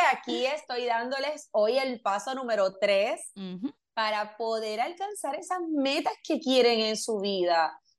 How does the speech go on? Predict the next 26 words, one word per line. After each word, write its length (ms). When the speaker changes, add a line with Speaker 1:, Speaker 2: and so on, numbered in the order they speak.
Speaker 2:
para 260
que 100
no 320
vuelvan 580
a 340
dejarse 720
a, 320
a 120
ustedes 460
mismos, 560
¿verdad? 300
No 120
nos 120
dejemos 440
atrás 480
y 140
sigamos 500
en 180
la 180
corriente 760
del 260
corre-corre, 800
del 260
día 200
al 240
día, 260